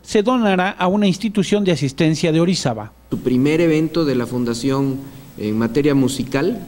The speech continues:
Speaker 2: que se organiza, eh, ellos ya tienen una compañía en donde, si ven ustedes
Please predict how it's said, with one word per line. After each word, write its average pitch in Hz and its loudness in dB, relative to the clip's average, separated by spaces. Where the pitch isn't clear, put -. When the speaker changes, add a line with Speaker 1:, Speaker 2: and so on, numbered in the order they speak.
Speaker 2:
que 104 -8
se 110 -4
organiza, 117 -2
eh, 104 0
ellos 131 2
ya 131 0
tienen 131 0
una 131 -2
compañía 127 0
en 110 -4
donde, 110 -2
si 101 -10
ven 117 -6
ustedes 127 0